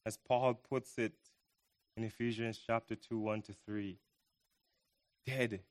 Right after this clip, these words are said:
trespasses and sins. And God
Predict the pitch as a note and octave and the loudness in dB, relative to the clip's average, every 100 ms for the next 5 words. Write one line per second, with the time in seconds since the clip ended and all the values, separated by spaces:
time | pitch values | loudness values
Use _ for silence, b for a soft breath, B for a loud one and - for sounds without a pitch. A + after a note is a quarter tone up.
0 | _ _ - C3 A#2 A#2 G#2+ G#2+ G#2+ G#2 | _ _ -4 -4 -2 -4 -4 -4 -4 -4
1 | - A#2+ G#2+ F#2 - _ _ _ _ _ | -4 -4 -4 -6 -12 _ _ _ _ _
2 | _ _ _ _ _ _ _ _ _ _ | _ _ _ _ _ _ _ _ _ _
3 | _ _ _ _ _ _ _ _ _ _ | _ _ _ _ _ _ _ _ _ _
4 | _ _ _ _ _ - F#2+ - G#2+ A#2 | _ _ _ _ _ -6 -6 -4 -4 0
5 | B2 A2+ | 0 -2